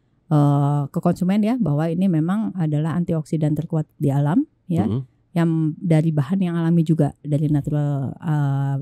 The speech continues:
Speaker 1: ganggang merah,
Speaker 2: Oke.
Speaker 1: sehingga minim efek samping ya gitu. Jadi sehingga dia juga sangat bisa, eh, digunakan, eh, mendampingi berbagai kasus penyakit juga ya, pengobatan utama dari berbagai penyakit, eh, macam kasus penyakit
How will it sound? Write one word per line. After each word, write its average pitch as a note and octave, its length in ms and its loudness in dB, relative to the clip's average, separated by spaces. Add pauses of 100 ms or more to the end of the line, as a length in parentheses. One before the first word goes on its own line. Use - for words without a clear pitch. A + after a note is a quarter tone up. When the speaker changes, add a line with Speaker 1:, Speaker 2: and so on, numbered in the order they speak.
(140)
Speaker 1:
ganggang C#3+ 320 2
merah, C#3+ 280 0 (280)
Speaker 2:
Oke. F2+ 140 -4
Speaker 1:
sehingga F3 680 2 (140)
minim E3+ 280 0
efek D3+ 200 -2
samping F3+ 400 2 (420)
ya C3 220 0
gitu. B2+ 200 -4
Jadi C#3+ 280 2 (240)
sehingga D#3 400 2
dia F3 160 2
juga E3+ 420 0
sangat D3 380 -2
bisa, E3 380 -2
eh, D#3 260 0
digunakan, D3+ 640 0 (340)
eh, D#3 200 2
mendampingi D3+ 580 2
berbagai C#3+ 480 0
kasus - 500 -8
penyakit D3+ 380 -4
juga F3+ 200 2
ya, D#3 200 0
pengobatan D3 960 -2
utama D3 400 -2
dari D3 240 -4
berbagai C#3+ 500 -2
penyakit, C3+ 600 -2
eh, - 340 -2
macam D3+ 380 0
kasus D3 320 -4
penyakit B2 400 -4